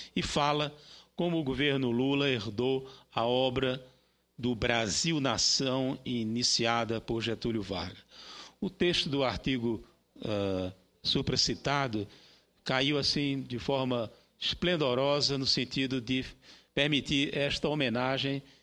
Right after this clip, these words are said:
que fazemos neste momento na tribuna do Senado, rendendo exatamente esse tributo a Getúlio Vargas. Então,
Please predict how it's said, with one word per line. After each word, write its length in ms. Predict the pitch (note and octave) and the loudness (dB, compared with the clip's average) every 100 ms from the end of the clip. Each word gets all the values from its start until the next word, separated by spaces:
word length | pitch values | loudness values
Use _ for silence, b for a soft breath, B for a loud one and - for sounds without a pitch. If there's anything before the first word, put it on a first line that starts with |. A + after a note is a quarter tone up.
| B | B
que 100 | - | -8
fazemos 1120 | C3 - B2+ G2+ - - - B2+ D#3 D3+ C3 | -6 -2 -2 -4 -8 -12 -6 0 2 2 0
neste 340 | G#2 C#3 C3+ C#3 | 0 0 0 0
momento 580 | A#2+ A2+ B2 B2+ C3+ A#2+ B B | 0 2 0 0 -4 -6 B B
na 120 | - B2+ | -2 -2
tribuna 480 | A#2+ A#2+ C3+ C3 | -2 0 0 0
do 140 | A#2 A#2 | 0 0
Senado, 720 | - A2+ G#2+ A#2+ B2 B2 B2+ B B B | 0 0 0 -2 -2 -4 -6 B B B
rendendo 600 | D3+ B2+ C#3 C#3+ C3+ C3 B B | -4 0 0 0 -2 -4 B B
exatamente 560 | A#2 C#3+ C3 A#2 B2 C3+ | -4 -2 0 0 0 0
esse 160 | A#2+ | -2
tributo 640 | - A#2+ G2 A2+ B2+ - A#2 B B B _ - | 0 -2 0 0 0 -2 -4 B B B _ -6
a 200 | A#2 A#2 | -2 0
Getúlio 440 | G#2+ A2 B2 A#2 | 0 0 -2 -2
Vargas. 680 | G2 F#2+ E2+ F2 - - - _ _ _ _ _ _ _ - B B | -2 -4 -4 -6 -6 -4 -6 _ _ _ _ _ _ _ -16 B B
Então, 280 | - C#3+ D3 | -2 0 0